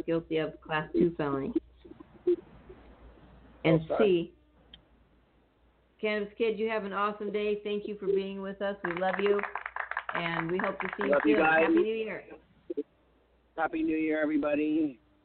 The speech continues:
Speaker 2: Remember, be smart, be safe, and educate. I love you guys.
Speaker 1: Love you too. Have a great day. Woohoo! All right, Cannabis Kid, everybody. Um, C, if the aggregate amount of marijuana involved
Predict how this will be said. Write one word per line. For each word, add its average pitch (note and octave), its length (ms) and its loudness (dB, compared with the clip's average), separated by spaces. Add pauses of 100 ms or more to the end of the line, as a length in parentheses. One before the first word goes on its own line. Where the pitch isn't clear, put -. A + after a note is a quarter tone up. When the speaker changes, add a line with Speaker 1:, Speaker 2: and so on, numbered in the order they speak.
Speaker 2:
Remember, D3+ 440 2
be D3+ 240 2
smart, D3+ 200 0
be D3 200 0
safe, D3 260 2 (400)
and C#3+ 100 0
educate. C#3+ 520 0
I C3+ 80 0
love C#3+ 180 2
you C3+ 80 0
guys. C3+ 200 0 (1400)
Speaker 1:
Love G3+ 200 0
you A3+ 120 -2
too. A#3 180 4
Have A3+ 200 -4
a - 20 -4
great A3+ 220 -2
day. A#3 280 -2
Woohoo! G#4 880 0 (580)
All G#3 100 0
right, G#3+ 240 2
Cannabis A3 440 -4
Kid, A3+ 160 0
everybody. G3+ 480 0 (1500)
Um, A#3 320 0 (500)
C, A#3+ 200 2 (520)
if A#3 240 0
the - 80 -6
aggregate A#3+ 400 0
amount A3 260 2
of G#3+ 60 0
marijuana G#3 680 0
involved G3 920 0